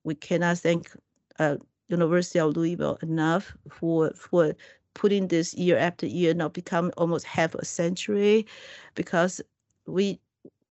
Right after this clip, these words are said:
we here run a very small medieval Renaissance conference. It takes a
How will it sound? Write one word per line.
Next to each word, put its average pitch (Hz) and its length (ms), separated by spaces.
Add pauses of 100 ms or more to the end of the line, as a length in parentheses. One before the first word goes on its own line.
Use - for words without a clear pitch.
(120)
we 214 360
here 196 500
run 180 260
a 151 60
very 180 240
small 175 380
medieval 170 420
Renaissance 165 480
conference. 175 720
It 180 160
takes - 300
a - 160